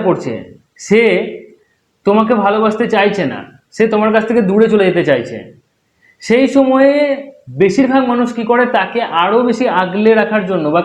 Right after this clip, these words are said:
কাছে টানার জন্য বারবার করে ফোন করে, বারবার করে মেসেজ করে, বারবার করে তাকে পাগলের মতো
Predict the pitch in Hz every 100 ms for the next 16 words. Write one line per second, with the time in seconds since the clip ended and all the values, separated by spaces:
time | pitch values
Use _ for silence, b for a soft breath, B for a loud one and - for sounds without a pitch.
0 | 175 165 - 226 214 190 175 208 170 156
1 | 165 175 175 180 - 180 196 208 208 170
2 | 151 156 156 139 131 196 190 214 226 226
3 | B B 143 165 185 208 226 220 226 226
4 | 208 233 233 226 B _ 208 196 240 254
5 | 262 220 180